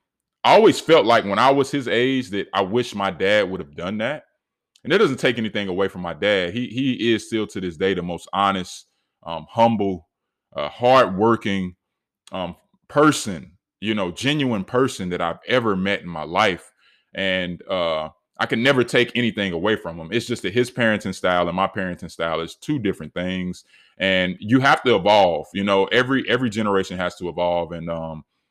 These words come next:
you know, I always wish that my dad would have purchased me a car at sixteen, that it would have been like the fairy tale, um,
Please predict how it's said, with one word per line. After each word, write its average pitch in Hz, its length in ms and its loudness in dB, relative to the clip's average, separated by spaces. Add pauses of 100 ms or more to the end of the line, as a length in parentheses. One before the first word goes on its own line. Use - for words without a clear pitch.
(800)
you 110 160 2
know, 101 80 4
I 101 100 6
always 143 260 6
wish 120 200 4
that 95 80 0
my 95 160 2
dad 98 280 4
would 92 80 0
have 90 100 -4
purchased 90 320 -4
me 95 120 -4
a 85 60 -6
car 85 200 -4
at 80 80 -10
sixteen, 87 460 -10
that 85 80 -4
it 95 40 0
would 101 100 2
have 90 80 -2
been 95 120 -2
like 90 160 -2
the - 80 -10
fairy 104 420 0
tale, 90 440 -2 (420)
um, 82 560 -4